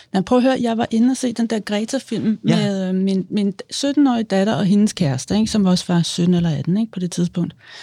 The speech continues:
Speaker 1: Og de græd som pisket, da den film var færdig. Fordi de synes bare, altså,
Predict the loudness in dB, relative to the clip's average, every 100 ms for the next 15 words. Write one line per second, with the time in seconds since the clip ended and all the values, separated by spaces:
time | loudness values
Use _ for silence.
0 | -20 -20 _ _ -4 -2 -4 -6 -6 -4
1 | -4 -6 -8 _ -2 0 2 -2 -2 -8
2 | _ -4 0 0 -2 -2 -2 -2 -2 -2
3 | -4 _ _ _ -4 -2 0 -2 -2 -2
4 | -4 -4 -4 -4 -6 _ -6 -4